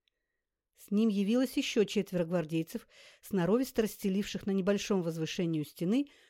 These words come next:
пушистый ковер и зверовидного вида мужик, очень похожий на моего доброго надзирателя. Судя по тому, что брат-близнец неандертальца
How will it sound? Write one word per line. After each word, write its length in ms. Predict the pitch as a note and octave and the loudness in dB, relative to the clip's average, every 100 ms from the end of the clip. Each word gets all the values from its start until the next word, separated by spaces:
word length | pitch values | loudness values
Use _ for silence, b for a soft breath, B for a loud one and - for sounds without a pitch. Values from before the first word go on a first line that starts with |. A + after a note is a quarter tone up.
| b | b
пушистый 480 | G3 - G#3+ - E3 | -4 -2 -2 -2 -2
ковер 400 | F3 G3+ C#4+ - b b b | 0 2 0 -2 b b b
и 380 | A3+ C#4 C#4 A3+ | 2 4 6 4
зверовидного 720 | F3+ F#3 F#3+ G3 G3+ F3+ F#3 | 2 2 4 4 2 0 0
вида 260 | F3 F3+ E3+ | 0 0 -2
мужик, 440 | E3+ E3+ D4+ - - _ _ - | -2 0 -2 -2 -10 _ _ -2
очень 260 | A3+ A#3+ | 0 0
похожий 500 | A3+ C#4 - F3+ C#3 | 2 2 2 0 0
на 120 | D3+ E3 | -2 0
моего 460 | E3 D#3+ F3 E3 b b | 0 0 0 -2 b b
доброго 400 | F#3+ G3+ E3+ D#3 | 2 4 4 2
надзирателя. 760 | D3+ D#3 D#3 F3+ F3 - D3+ D3+ _ _ _ _ _ _ | 0 -2 -2 -2 -4 -8 -16 -16 _ _ _ _ _ _
Судя 320 | - - A#3+ A3 | -8 -2 0 0
по 120 | G#3 | 0
тому, 280 | - B3+ D4+ | 2 2 2
что 160 | - | 2
брат-близнец 720 | G3+ G#3 F#3 G3 G3+ D#4 E4 - b b b b | 4 2 2 -2 2 2 0 -10 b b b b
неандертальца 840 | G#3 F#3+ F#3 - D3 - - D#3+ | 4 4 2 0 -4 -4 -12 -16